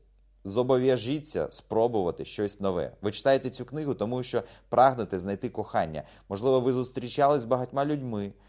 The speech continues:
з якими не розкривались ваші найкращі якості, з людьми, що кидали вас розчарованими та самотніми. А може, ви взагалі ніколи не вступали у взаємини,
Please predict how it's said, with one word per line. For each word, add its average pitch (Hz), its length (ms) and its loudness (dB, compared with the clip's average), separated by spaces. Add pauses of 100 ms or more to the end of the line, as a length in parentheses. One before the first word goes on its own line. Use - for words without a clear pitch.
(140)
з - 40 -6
якими 113 300 -4
не 110 160 0
розкривались 117 680 2
ваші 98 300 2
найкращі 104 500 -2
якості, 87 460 0 (240)
з 90 140 -12
людьми, 117 380 -2
що 107 180 -8
кидали 113 420 2
вас 98 260 2
розчарованими 101 880 0
та 95 120 -4
самотніми. 92 760 -4 (540)
А 95 120 0
може, 131 280 2
ви 127 120 4
взагалі 120 440 0
ніколи 98 360 0
не 90 80 -4
вступали 95 440 -2
у 95 40 0
взаємини, 85 580 -4